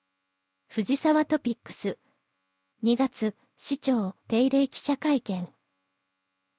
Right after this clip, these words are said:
第十三回、藤沢、子ども豆まき。三月九日月曜から十五日日曜。カラフル、藤沢。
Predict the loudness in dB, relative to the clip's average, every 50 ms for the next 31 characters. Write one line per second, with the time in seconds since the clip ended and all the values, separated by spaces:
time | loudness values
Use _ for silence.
0 | _ _ _ 0 2 4 4 4 4 2 0 -2 -2 0 0 0 0 0 0 0
1 | -2 -2 -2 -6 _ _ _ -8 -6 -6 -4 -4 -4 -2 -2 -2 -2 -2 -2 -6
2 | -8 _ _ _ _ _ -4 0 2 6 6 6 8 6 6 6 6 4 4 2
3 | 0 -4 -8 -12 -12 _ _ _ _ _ _ _ _ _ _ _ _ _ _ _
4 | _ _ _ _ _ _ _ _ _ _ _ _ _ _ 0 4 6 6 6 6
5 | 4 4 2 -2 -4 -2 0 2 2 2 2 0 -2 -2 -4 -4 -2 2 4 4
6 | 4 2 0 -2 -4 -2 -4 -6 -8 _ _ _ _ _ 0 2 2 4 4 4
7 | 4 4 2 0 -2 -4 -4 -4 -6 -4 -2 0 0 0 0 -4 -6 _ _ _
8 | _ _ _ _ _ _ _ _ _ _ _ _ _ _ -2 0 2 4 2 2
9 | 0 -2 -2 -2 -4 -4 _ -6 -4 -4 -2 -2 -4 -2 0 0 0 2 0 -2
10 | -2